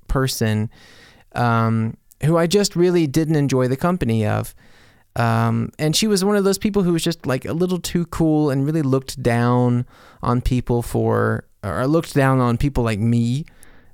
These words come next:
Uh, I always felt that way. Although she was nice when we spoke, it was always just very strange, I felt like. And, um,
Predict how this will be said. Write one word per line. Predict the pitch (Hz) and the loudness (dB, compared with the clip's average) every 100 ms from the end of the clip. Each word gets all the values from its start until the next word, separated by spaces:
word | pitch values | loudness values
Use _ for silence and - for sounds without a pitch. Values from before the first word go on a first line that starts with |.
| - | -6
Uh, | 120 123 | -2 -2
I | - 143 | 0 0
always | 151 147 | 2 0
felt | - 139 139 | 0 -2 -2
that | 131 92 | -2 0
way. | 139 139 | 0 0
Although | 104 160 180 | 0 2 2
she | 160 160 | 0 -2
was | 131 123 | -2 0
nice | 139 139 - | 0 0 0
when | 123 | 0
we | 120 | 0
spoke, | 110 - 127 120 | -2 0 2 0
it | - | -4
was | 117 | -4
always | 113 120 | -2 -2
just | 123 120 | -2 -4
very | 117 117 | -2 -2
strange, | 110 - 104 107 110 107 104 - | -4 -6 -4 0 0 -2 -4 -8
I | |
felt | 117 104 - | -6 -6 -4
like. | 95 92 - | -6 -8 -10
And, | - 98 127 _ _ _ - _ _ _ - - | -8 -8 -10 _ _ _ -20 _ _ _ -18 -12
um, | - 117 117 | -2 0 2